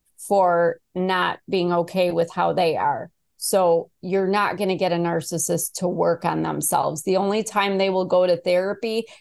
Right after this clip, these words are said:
is if they think they can get you a diagnosis of being as crazy as they're telling everyone you are so that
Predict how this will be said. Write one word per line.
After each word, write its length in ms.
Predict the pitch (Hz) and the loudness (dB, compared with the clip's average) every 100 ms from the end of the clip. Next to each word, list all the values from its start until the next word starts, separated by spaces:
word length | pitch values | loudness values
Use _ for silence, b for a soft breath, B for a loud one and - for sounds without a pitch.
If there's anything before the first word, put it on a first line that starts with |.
| B | B
is 200 | - 180 | -2 0
if 180 | 190 185 | 0 0
they 220 | 185 185 | 0 0
think 340 | 190 190 185 - | 0 -2 -2 0
they 160 | 180 | -2
can 260 | 175 180 180 | 0 -2 0
get 300 | 180 170 - | 2 0 -4
you 720 | 160 165 175 247 302 190 170 - | -8 -6 -2 0 4 4 2 0
a 80 | 180 | -2
diagnosis 1040 | 175 170 170 160 175 170 160 - 170 170 - | 0 2 2 0 0 0 -2 0 0 0 -4
of 260 | 190 170 | -4 -2
being 380 | 190 180 180 - | 0 0 0 0
as 180 | 175 - | -2 -2
crazy 500 | - 180 175 175 170 | -2 0 0 0 0
as 140 | 156 | 0
they're 160 | 170 165 | -2 -4
telling 400 | - 175 170 160 | -2 0 0 -2
everyone 380 | 160 165 160 165 | -2 0 -2 -2
you 160 | 160 - | -6 0
are 420 | 226 208 165 170 170 B _ | 2 4 2 0 -4 B _
so 200 | - 208 | -2 0
that 460 | 208 185 170 - | 2 2 2 0